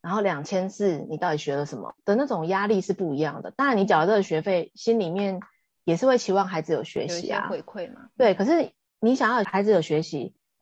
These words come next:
Speaker 1: 跟不让孩子变成学习的焦虑，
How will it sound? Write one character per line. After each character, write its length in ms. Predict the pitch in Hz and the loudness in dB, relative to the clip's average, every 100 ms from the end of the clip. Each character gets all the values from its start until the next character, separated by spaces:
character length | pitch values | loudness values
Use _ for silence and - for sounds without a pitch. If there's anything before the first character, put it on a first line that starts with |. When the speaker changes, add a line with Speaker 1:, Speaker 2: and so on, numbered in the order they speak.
| _ _ | _ _
Speaker 1:
跟 160 | - 240 | -2 0
不 80 | 185 | 2
让 220 | 190 185 | 2 0
孩 180 | 165 147 | -4 -6
子 220 | 156 147 | -4 -2
变 240 | 196 170 | 0 -2
成 260 | 151 151 135 | -4 -10 -8
学 180 | - 147 | -6 -8
习 140 | 170 | -8
的 80 | 151 | -10
焦 280 | - 139 123 | -6 -4 -4
虑， 280 | 143 - | -4 -6